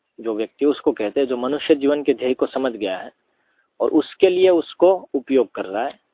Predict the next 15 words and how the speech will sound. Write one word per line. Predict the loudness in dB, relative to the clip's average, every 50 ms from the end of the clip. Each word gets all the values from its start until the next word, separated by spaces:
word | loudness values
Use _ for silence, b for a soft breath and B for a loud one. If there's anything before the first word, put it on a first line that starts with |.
| _ _ _ _ _ _ _ _ _ _ _ _ _ _ _ _ _ _ _ _ _ _ _ _ _ _ _ _ _ _ -14
तो | -14
उसको | -14 -8 -8 -4
फिर | 0 2 2 4
ब्राह्मण | 4 4 2 2 0 -6 -8 -8
कहते | -8 -10 -10 -10 -12 -14
हैं, | -14 -16 _ _ _ _ _ _ _ _ _ _ _ _ _ _ _ _ _ _ _ _ _ _ _ _ _ _ _ _ _ _ _ _ _ _ _ _ _ _ _ _ _ _ _ _ _ _ _ _ _ _ _ _ _ _ _ _ _ _ _ _ _ _ _ _ _ _ _ _ _ _ _ _ _ _ _ _ _ _ _ _ _ _ _ _ _ _ _ _ _ _ _ _ _ _ _ _
उसको | _ _ -2 -2 -2
ब्राह्मण | -2 -4 -2 -2 -2 -2 -2 -4
कहते | -8 -10 -10
हैं, | -8 -4 -2
वो | -2 -2
सही | 0 2 4 6 6 6 6
में | 4 2 0 0 2
ब्राह्मण | 2 2 2 0 -2 -8 -8
है। | -12 -16 _